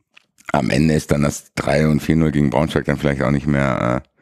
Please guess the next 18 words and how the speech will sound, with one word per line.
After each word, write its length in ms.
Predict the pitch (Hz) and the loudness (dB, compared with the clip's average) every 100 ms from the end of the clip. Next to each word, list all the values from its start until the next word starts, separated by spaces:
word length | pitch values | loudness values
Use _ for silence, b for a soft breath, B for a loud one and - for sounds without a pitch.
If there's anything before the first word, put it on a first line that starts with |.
| b b b b | b b b b
die 80 | 62 | -4
härteste 300 | 71 - - | -4 -4 -12
Prüfung. 380 | - 67 - 78 | -10 -8 -4 -6
Deswegen 580 | - - 71 65 64 - _ _ _ _ _ _ - | -6 -4 -2 0 -4 -8 _ _ _ _ _ _ -8
muss 180 | - 113 | 0 2
man 120 | 139 | 2
das 160 | 110 - | 2 0
richtig 240 | 127 - | 0 0
einordnen, 340 | 120 139 123 110 | 2 2 2 0
was 80 | - | 0
da 80 | |
passiert 300 | - 90 110 | -4 -2 -2
ist. 100 | - | 0
Die 60 | 95 | -2
Eintracht 180 | 90 87 | 0 -2
ist 60 | |
souverän 360 | - 85 85 90 | -2 0 2 2
weitergekommen. 460 | 85 117 107 135 | 0 -2 -2 -6